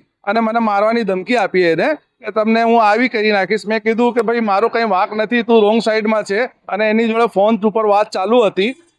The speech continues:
અને રોંગ સાઈડમાં હતો અને પડી ગયો. અને પછી એ કે, "તારે પૈસા આપવા પડશે, મારી ગાડીને નુકસાન થયું." મેં કીધું, "ભાઈ, જો મારો તો વાંક છે નહીં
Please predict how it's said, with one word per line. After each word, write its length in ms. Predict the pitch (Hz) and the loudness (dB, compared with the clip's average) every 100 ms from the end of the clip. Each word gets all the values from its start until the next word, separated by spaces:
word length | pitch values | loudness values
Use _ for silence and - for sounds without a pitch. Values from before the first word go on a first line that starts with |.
| _ | _
અને 260 | 190 214 226 | -6 -2 0
રોંગ 220 | 214 233 | 2 0
સાઈડમાં 420 | 233 220 226 233 | 0 -2 -2 -2
હતો 200 | 214 214 | -2 -2
અને 240 | 233 180 190 | 0 0 -2
પડી 320 | - 214 254 | -4 -2 0
ગયો. 160 | 233 202 | 2 2
અને 360 | - _ 214 | -2 _ -8
પછી 260 | 226 220 240 | -4 -4 -2
એ 100 | 240 | 0
કે, 120 | 247 | 0
"તારે 260 | 240 214 226 | 0 0 0
પૈસા 320 | 220 196 226 | 0 -2 -2
આપવા 260 | 208 226 | -4 -4
પડશે, 260 | 226 214 233 | -4 -4 -4
મારી 260 | 214 202 220 | -2 -2 0
ગાડીને 380 | 190 190 214 | 0 0 -2
નુકસાન 360 | 220 185 - 196 | -2 -2 -2 -4
થયું." 480 | 190 156 120 - _ _ - | 0 0 -2 -4 _ _ -4
મેં 140 | 240 | -2
કીધું, 240 | 247 254 254 | 0 0 0
"ભાઈ, 160 | 262 | 0
જો 180 | 254 262 | 2 2
મારો 300 | 233 202 240 | 2 0 0
તો 160 | 240 240 | 0 2
વાંક 220 | 214 196 | 2 0
છે 280 | - 240 277 | -2 -2 0
નહીં 320 | 262 208 | 0 0